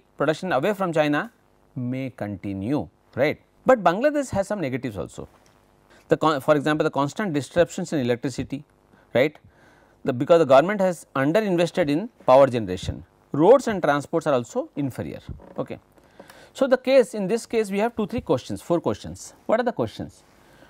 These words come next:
Why was the shift to a free trade regime in the textile industry good for Bangladesh? First of all, is it good or bad? You have to think. So, they, after the quota system was abolished,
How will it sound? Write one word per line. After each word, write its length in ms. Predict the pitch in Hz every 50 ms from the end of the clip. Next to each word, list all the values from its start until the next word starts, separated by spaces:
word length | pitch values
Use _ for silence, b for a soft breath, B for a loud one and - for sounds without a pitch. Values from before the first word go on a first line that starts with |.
| B B B B B B _ _
Why 300 | - 135 147 170 226 302
was 220 | 339 349 339 320 285
the 100 | 302 262
shift 460 | - - - 254 247 - - - - - - - _ _
to 160 | - 208 208
a 80 | 220 202
free 360 | 180 - - 180 196 233 269
trade 340 | 254 - 190 202 214 214 180
regime 460 | 151 151 147 139 160 135 110 104 - _ -
in 120 | - 151
the 100 | 160 180
textile 420 | 180 - 135 120 - - 180 180 175
industry 540 | 170 165 170 165 - - 123 98 95 110 - _ b b b b b b _ - 120 113
good 260 | 143 180 240 208 -
for 180 | - 233 233
Bangladesh? 600 | 214 208 226 233 233 233 196 147 98 165 - - - - - -
First 200 | - 147 - 202
of 140 | 190 -
all, 80 | 208 185
is 120 | 175 175
it 120 | 196 175 156
good 140 | 180 220 247
or 100 | 247 196
bad? 260 | 160 135 101 - - -
You 140 | - 156 160
have 100 | 170 165
to 80 | - 156
think. 280 | - 180 165 110 - - _ _ b b b b b b b
So, 200 | - 160 160 156
they, 320 | 135 139 160 170 175 -
after 460 | - - 78 - 117 127 123 - 196
the 100 | 202 208
quota 280 | 196 - 170 165 170 160
system 280 | 151 156 151 - 180
was 120 | 170 156 135
abolished, 500 | 131 123 139 160 165 139 117 - _